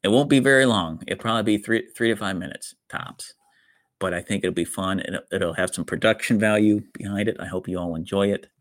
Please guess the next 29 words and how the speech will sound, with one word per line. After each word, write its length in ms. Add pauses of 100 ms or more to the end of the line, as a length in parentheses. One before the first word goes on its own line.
(480)
If 200
you 80
do, 320
let 240
me 140
know. 500 (840)
Uh, 220
I'd 20
love 180
to 60
hear 140
from 140
you 80
guys. 280
Even 300
if 160
you 80
can, 380 (300)
you 100
know, 200 (480)
type 240
something 360
in 120
here. 400 (720)
Uh, 420 (600)
yeah, 120
I'm 100
looking 220
at 220